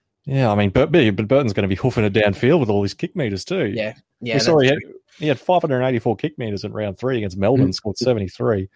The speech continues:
Speaker 2: Mate, Brooksy's gonna assert his dominance next week. Don't you worry about that.
Speaker 1: Oh. Yeah, um, but no, honestly,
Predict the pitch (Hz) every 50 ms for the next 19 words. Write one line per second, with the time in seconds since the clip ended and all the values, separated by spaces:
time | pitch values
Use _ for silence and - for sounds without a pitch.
0 | _ - - - 143 143 139 131 165 175 175 - 202 180 147 175 165 160 151 143
1 | 139 135 - 131 131 - 151 143 139 131 120 120 127 120 123 123 117 113 110 107
2 | - 123 117 117 - - 110 120 127 123 120 107 - 123 117 117 117 110 110 113
3 | 110 76 110 110 117 - _ _ _ _ _ _ _ _ _ - - 113 101 -
4 | - - - - - - - _ _ _ _ - - - - - - - - -
5 | - - - 208 208 202 160 123 120 147 147 156 156 156 151 147 - _ _ -
6 | 196 196 - 254 240 226 143 120 - - 208 202 196 202 - 208 208 202 190 175